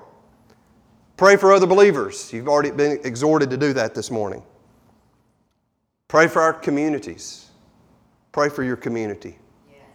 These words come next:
Pray for our schools, our teachers, those making decisions. It's, it's, it's a difficult time.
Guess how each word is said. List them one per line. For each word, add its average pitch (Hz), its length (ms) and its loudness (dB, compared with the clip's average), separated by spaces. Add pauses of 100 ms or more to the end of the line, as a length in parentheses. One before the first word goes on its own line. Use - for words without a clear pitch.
(480)
Pray 156 220 2
for 156 140 -4
our 139 120 -2
schools, 127 760 -8 (200)
our 107 80 -12
teachers, - 640 -8 (420)
those 131 220 -2
making 147 280 -2
decisions. 127 480 -6
It's, 170 180 -10
it's, 180 320 -8
it's 175 200 -8
a 139 40 -12
difficult 160 440 -6
time. 180 260 -10